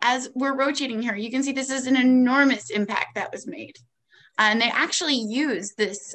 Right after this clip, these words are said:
meteor crater, if you look over here, as, um, a study site, a research center. So this is still active to this day. And this is actually something that you can go visit in Arizona.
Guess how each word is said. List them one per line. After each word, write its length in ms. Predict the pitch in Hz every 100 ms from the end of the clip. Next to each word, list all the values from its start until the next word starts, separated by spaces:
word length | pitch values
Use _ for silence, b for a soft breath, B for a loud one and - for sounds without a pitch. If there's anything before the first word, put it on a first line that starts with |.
| -
meteor 500 | 220 226 214 135 160
crater, 440 | 226 - - 117
if 140 | 220 214
you 140 | 214
look 260 | 208 214 -
over 280 | 214 202 160
here, 480 | - 440 127 - - _ _ _ b b _
as, 480 | - 262 262 254 254 -
um, 360 | - 262 262 254
a 80 | 262
study 340 | 277 294 311 240
site, 360 | - 95 - -
a 80 | 233
research 380 | 285 285 -
center. 480 | - - 202 196 - _ _ _ _ _ _ _ _ _ _ _ _ _ - -
So 120 | 294
this 200 | 403 381
is 60 |
still 180 | 311 349
active 360 | 302 330 240 202
to 120 | 262
this 200 | 220 220
day. 240 | - - - _ _
And 140 | 240 254
this 120 | 277
is 120 | 269
actually 340 | 254 254 247
something 280 | 247 240 233
that 120 | 220
you 120 | 214 220
can 180 | 226
go 100 | 208
visit 320 | 208 214 190 185
in 120 | 202
Arizona. 560 | 202 196 190 190 -